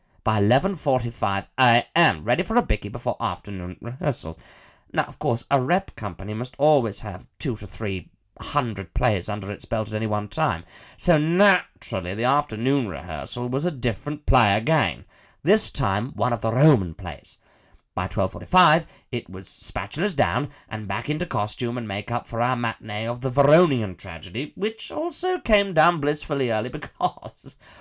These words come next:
one of our stage hands worked out a way to amalgamate all of the death scenes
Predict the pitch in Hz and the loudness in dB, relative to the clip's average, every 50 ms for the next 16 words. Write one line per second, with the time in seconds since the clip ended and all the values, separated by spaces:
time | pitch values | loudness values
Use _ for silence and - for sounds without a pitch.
0 | - - - 147 151 202 220 247 294 381 392 269 240 262 190 165 165 160 - - | -20 -14 -4 2 6 8 8 8 8 4 0 0 0 -2 0 0 -2 -2 -2 -8
1 | - - - 135 131 127 117 107 98 - - - - 156 120 87 71 67 73 85 | -4 0 2 2 2 2 -2 -4 -6 -12 -14 -8 -4 -2 -2 -2 -2 -6 -12 -14
2 | 107 - - - - 113 139 160 - - - - - 127 117 120 117 98 107 107 | -16 -16 -18 -14 -6 0 4 4 4 2 2 -6 -6 -6 -4 -4 -4 -6 -6 -6
3 | 120 123 123 131 135 139 156 175 160 160 156 151 147 147 - - 170 185 202 220 | -4 -6 -6 -6 -6 -4 -2 -2 -2 -2 -4 -6 -6 -8 -6 -2 2 2 4 4
4 | 220 220 185 170 156 156 156 127 - - - - - 71 64 69 92 120 - | 4 2 0 -4 -4 -2 -2 -4 -4 -8 -14 -14 -16 -16 -14 -14 -14 -14 -14